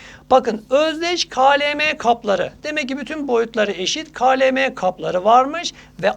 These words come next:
aynı ortamda bakın, bunlar önemli özellikler, aynı ortamda olup içerisinde aynı cins sıvılar vardır. Bakın kaplar özdeş, aynı ortamdalar ve aynı cins sıvılar vardır.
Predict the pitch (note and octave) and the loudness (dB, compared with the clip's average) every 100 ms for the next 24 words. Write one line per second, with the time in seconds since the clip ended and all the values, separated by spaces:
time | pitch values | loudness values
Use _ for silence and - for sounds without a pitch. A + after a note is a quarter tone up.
0 | B3 D4 F4 E4+ D#4+ B3 A#3+ A3+ G#3 G#3 | 2 2 2 -2 0 4 4 2 -4 -4
1 | F#3+ E3+ E3+ - C#3 C#3+ G3+ G#3+ C#4 A3+ | -2 -2 -4 -8 -14 -10 -4 -2 -2 -4
2 | F3+ F#3+ G3 A#3 A3 A3+ G#3 F3+ E3+ D#3+ | -8 -8 -4 -2 -2 -2 -4 -6 -8 -4
3 | - C4+ D#4 D4+ B3 A3 - F3 E3 C#3+ | 2 2 2 0 0 0 -4 -8 -4 -6
4 | C3+ D#3 G#3 F4+ - - - - _ _ | -4 -4 -2 -4 -6 -18 -20 -20 _ _
5 | _ - B3 - D#4 D4+ - D#4 D4+ E4+ | _ -10 -4 -2 -2 -2 -4 -4 -2 0
6 | E4+ D4+ D#4+ E4+ E4+ E4+ E4+ A#3 E4 F4 | 0 2 2 2 -2 -6 -4 -2 -2 -2
7 | B3+ - C#4+ C4+ B3+ B3 A3 G3+ F#3+ F#3 | -4 -4 -2 2 6 6 6 4 4 2
8 | D#3+ - - _ A#3 A3 G#3 - - C4 | -6 -8 -16 _ -2 -2 -8 -4 0 0
9 | C4 D4 E4 E4+ - F#3+ F#3 E3+ G3+ D3+ | 2 4 4 2 -6 -6 -6 0 0 0
10 | - - - _ F#3+ G#3+ B3 C#4+ C#4+ C#4+ | -6 -14 -20 _ 0 2 2 2 2 2
11 | - D4+ D#4 D#4 E4 E4 - - - B3 | -2 -4 -2 0 0 0 -6 -20 -8 0
12 | C#4 E4 E4 C4 A3 G3+ - C#4+ C#4 D4 | 4 4 2 -2 -4 -6 -6 -6 0 2
13 | E4 A#3+ G3 G3 - C3 | 2 0 2 2 2 -10